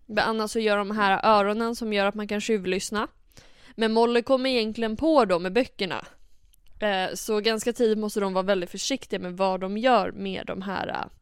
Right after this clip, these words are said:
eh, öronen, liksom. Så de investerar de här pengarna i att fortsätta att utveckla alla sina bus och alla sina godisar.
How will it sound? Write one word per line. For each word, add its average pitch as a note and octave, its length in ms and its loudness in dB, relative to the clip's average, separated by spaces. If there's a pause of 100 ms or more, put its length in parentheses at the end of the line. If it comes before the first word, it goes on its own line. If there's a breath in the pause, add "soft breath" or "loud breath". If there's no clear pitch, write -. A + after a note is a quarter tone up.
(760 soft breath)
eh, - 380 -6 (220)
öronen, G3+ 460 2
liksom. - 400 -12 (400 loud breath)
Så - 120 0
de A#3 80 4
investerar B3+ 560 4
de B3+ 120 4
här G#3 100 2
pengarna F#3+ 460 -2
i F3 40 -2
att F#3 100 -4
fortsätta G3+ 680 -2
att F#3 160 -6
utveckla G#3+ 760 0
alla F3+ 260 2
sina F#3 300 -6
bus C4+ 720 0
och - 280 -6
alla F#3 220 -2
sina F#3 200 -8
godisar. A3+ 1160 2